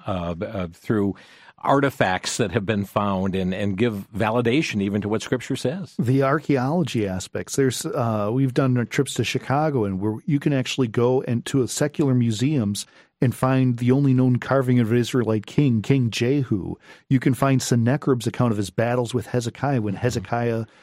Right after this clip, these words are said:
Speaker 2: ha-, faced an army of a hundred eighty thousand. All these things we read about in the Bible that are backed up by evidences in secular museums.
Speaker 1: And these are printed in these daily emails that go out
Speaker 2: Yes.
Speaker 1: as well. Fred in Milwaukee, you're on the air.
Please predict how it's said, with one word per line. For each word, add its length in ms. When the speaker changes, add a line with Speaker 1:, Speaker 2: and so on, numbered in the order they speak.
Speaker 2:
ha-, 280
faced 320
an 60
army 160
of 60
a 60
hundred 320
eighty 180
thousand. 680
All 140
these 200
things 200
we 60
read 180
about 120
in 60
the 80
Bible 360
that 160
are 100
backed 560
up 260
by 320
evidences 580
in 120
secular 520
museums. 720
Speaker 1:
And 160
these 220
are 140
printed 500
in 100
these 200
daily 300
emails 460
that 140
go 160
out 100
Speaker 2:
Yes. 20
Speaker 1:
as 140
well. 300
Fred 240
in 120
Milwaukee, 420
you're 200
on 100
the 180
air. 220